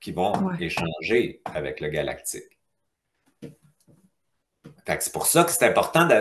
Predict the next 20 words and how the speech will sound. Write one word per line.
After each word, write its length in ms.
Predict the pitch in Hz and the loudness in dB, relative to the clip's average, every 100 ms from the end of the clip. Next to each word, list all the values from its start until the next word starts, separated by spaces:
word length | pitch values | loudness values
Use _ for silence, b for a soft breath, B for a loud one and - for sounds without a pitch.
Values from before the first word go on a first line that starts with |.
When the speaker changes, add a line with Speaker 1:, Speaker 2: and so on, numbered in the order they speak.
| 101 | 6
Speaker 1:
la 140 | 101 | 4
diffraction, 680 | 92 95 - 110 101 - 131 | 4 0 2 2 2 2 -2
tu 60 | 127 | 0
sais, 120 | 120 | 0
de, 140 | 120 92 | 2 0
de, 140 | 101 | 2
d'intégrer 920 | 90 95 135 135 120 95 92 92 95 | 0 2 0 0 -2 0 0 0 0
toute 220 | 151 151 - | 0 -2 4
ta 320 | 104 98 95 | 4 4 2
haine, 160 | 104 | -2
ta 140 | 90 104 | 0 2
colère, 500 | - 95 90 92 95 | 6 6 6 4 2
ton 180 | 110 - | -2 0
chaos, 540 | 110 95 90 92 92 | 2 4 6 4 2
ta 160 | 110 95 | 4 4
jalousie, 680 | 98 95 95 85 87 95 | 4 2 2 -4 -4 -4
ton 220 | 117 107 | 0 2
envie, 560 | 101 90 90 78 92 92 _ _ _ _ _ _ _ _ _ _ _ _ | 4 4 2 -4 -8 -8 _ _ _ _ _ _ _ _ _ _ _ _
ton 180 | 151 151 | 8 8
insécurité. 1120 | 139 123 - 123 120 110 104 - 110 110 - | 8 6 6 4 0 -2 -4 0 2 2 -4